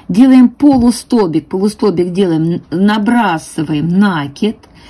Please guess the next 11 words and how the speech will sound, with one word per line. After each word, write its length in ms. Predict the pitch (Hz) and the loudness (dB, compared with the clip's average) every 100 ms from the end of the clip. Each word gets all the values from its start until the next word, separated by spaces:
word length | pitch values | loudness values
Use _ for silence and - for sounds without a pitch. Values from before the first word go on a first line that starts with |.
| - - - - - - - - _ - | -20 -20 -20 -20 -20 -20 -20 -20 _ -14
Хотим 440 | - 214 - 233 | -6 -4 2 2
как 280 | - 240 196 | 2 0 0
бы 120 | 180 | -2
сделать 640 | 180 165 247 190 160 - - - | -2 2 2 2 -2 -6 -18 -20
столбик 500 | - 262 226 180 - | -4 0 2 0 -4
с 80 | - | -2
накидом, 460 | 247 240 190 180 | 0 0 -4 -2
но 120 | 190 | 0
его 160 | 202 190 | 0 2
не 180 | 196 190 | 0 0
делаем, 560 | 165 220 269 339 349 | -2 0 2 2 -2